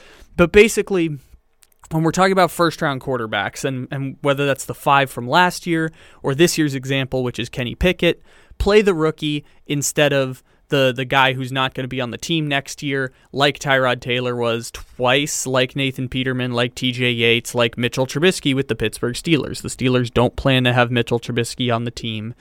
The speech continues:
past this season, and I don't think the Falcons plan to have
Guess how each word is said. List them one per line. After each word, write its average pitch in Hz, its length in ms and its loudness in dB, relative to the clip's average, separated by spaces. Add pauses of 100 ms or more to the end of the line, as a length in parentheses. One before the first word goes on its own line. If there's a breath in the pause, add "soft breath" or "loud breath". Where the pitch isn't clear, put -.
(380 soft breath)
past 113 320 -2
this 107 160 -8
season, 160 560 -4 (300 soft breath)
and 160 140 2
I 160 40 6
don't 165 220 4
think 160 180 -2
the 147 80 -2
Falcons 151 500 0
plan 135 340 -4
to 131 160 -6
have 123 440 -2